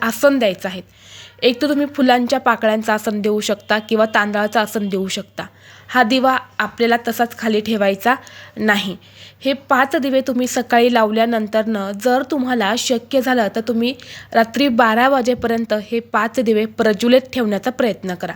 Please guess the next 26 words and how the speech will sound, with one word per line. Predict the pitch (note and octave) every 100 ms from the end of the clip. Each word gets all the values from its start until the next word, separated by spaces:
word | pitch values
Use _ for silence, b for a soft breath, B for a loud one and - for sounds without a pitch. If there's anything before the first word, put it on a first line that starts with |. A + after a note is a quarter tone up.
| - B B B B B B
परंतु | B3 C4 B3 D4+
आता | C#4 C#4
घरामध्ये | B3 A#3 A#3 A#3 A#3 A3+
लहान | G#3+ A3+
मुलं | A3 A3
असतात, | A3 - G#3 G#3
अशा | A3 G#3 A3+
वेळी | A#3+
घरातले | G3 A#3+ A3 A3 A3+ A#3
चार | A#3 B3 B3
दिशांचे | B3 B3 A#3 G#3+ A#3
चार | A3+ A#3+ G#3+ A3
दिवे | A3 G#3+
जे | G#3+
आहेत, | G#3 G3+ -
तर | F#3+ A#3
ते |
आपण | G#3 G3+ A3 A#3+ B B B -
प्रज्वलित | A#3+ G#3+ B3+ B3+ -
ठेवू | B3+ C4
शकत | C4 C#4 A#3+ A#3
नाही. | A3 G#3+ A3 -
अशा | A3 A#3+
वेळी | A#3+ B3
तुम्ही | B3 A#3 A#3
फक्त | A#3 A3+ -